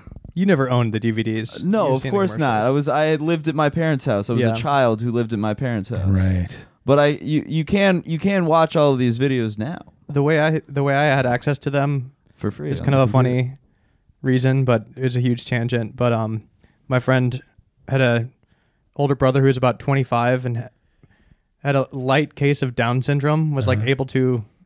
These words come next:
Speaker 1: buy a car and, like, had a credit card, but
Speaker 2: Mm-hmm.
Speaker 1: like, had to live at home because he was,
Speaker 3: Yeah.
Speaker 1: you know, had, had a mental disability, but also
Speaker 3: Yeah.
Speaker 1: he, like,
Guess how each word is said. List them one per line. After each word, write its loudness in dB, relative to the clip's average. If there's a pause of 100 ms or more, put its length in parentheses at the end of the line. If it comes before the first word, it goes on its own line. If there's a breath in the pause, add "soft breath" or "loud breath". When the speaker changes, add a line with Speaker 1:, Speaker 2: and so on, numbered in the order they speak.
Speaker 1:
buy 2
a 2
car 2
and, 0
like, -4
had -2
a -2
credit -2
card, 0 (320)
but 2
Speaker 2:
Mm-hmm. 4
Speaker 1:
like, -2
had 0
to -6
live 2
at -2
home 0
because -2
he 0
was, -2 (720 soft breath)
Speaker 3:
Yeah. 2
Speaker 1:
you 4
know, -2 (220)
had, 0
had 2
a 4
mental 2
disability, -2
but -2
also 2
Speaker 3:
Yeah. 2
Speaker 1:
he, -2
like, -4